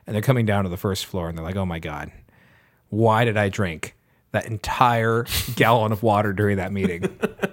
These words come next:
<laughs> "Oh my God, what was I thinking? Oh my God." You see the little fly, the little,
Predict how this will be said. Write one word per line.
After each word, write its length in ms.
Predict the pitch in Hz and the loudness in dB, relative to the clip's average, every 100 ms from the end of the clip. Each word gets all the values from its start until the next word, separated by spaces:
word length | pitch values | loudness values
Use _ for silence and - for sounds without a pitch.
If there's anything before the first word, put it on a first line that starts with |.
| - 160 | -4 -6
<laughs> 600 | - - - _ - _ | -6 -16 -16 _ -14 _
"Oh 220 | 135 135 | 4 6
my 220 | 185 135 131 | 6 4 0
God, 520 | - 160 139 127 120 | 4 4 6 4 4
what 160 | 147 165 | 0 4
was 160 | 165 | 4
I 140 | 156 147 | 6 4
thinking? 680 | - 160 175 143 143 120 - - - | 4 4 4 4 4 2 -6 -18 0
Oh 160 | 143 175 | 4 6
my 140 | 160 | 6
God." 440 | 135 156 147 127 104 _ | 6 6 6 4 -4 _
You 140 | - 120 | -6 0
see 120 | 139 | 2
the 100 | 120 | 4
little 200 | 113 104 | 4 2
fly, 280 | - 117 104 | 4 4 4
the 120 | 117 | 2
little, 520 | 110 104 110 107 101 | 0 2 2 4 2